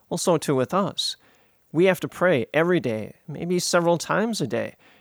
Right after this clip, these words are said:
in order for our relationship, our faith with God to grow. And so we have to be people of prayer.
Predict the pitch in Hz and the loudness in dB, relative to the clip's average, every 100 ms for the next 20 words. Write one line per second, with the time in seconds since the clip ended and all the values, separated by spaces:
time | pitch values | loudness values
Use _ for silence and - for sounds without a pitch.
0 | - 143 156 175 - - 160 151 160 147 | -6 2 4 2 0 0 4 4 4 2
1 | 143 151 190 139 - 139 107 - - 131 | 2 2 0 -4 -6 -6 -8 -12 -8 -4
2 | 135 - 190 147 107 - _ - 135 - | -4 -2 0 0 -4 -12 _ -10 -8 -4
3 | 156 143 135 147 123 156 165 101 _ _ | 0 0 0 -4 -4 -2 -2 -8 _ _
4 | _ _ _ 127 123 151 151 151 135 151 | _ _ _ -10 -4 0 0 0 0 0
5 | - 160 156 - 135 135 131 - 110 110 | -2 -4 -4 -4 -6 -4 -4 -4 -4 -6
6 | - - 127 110 | -10 -8 -6 -8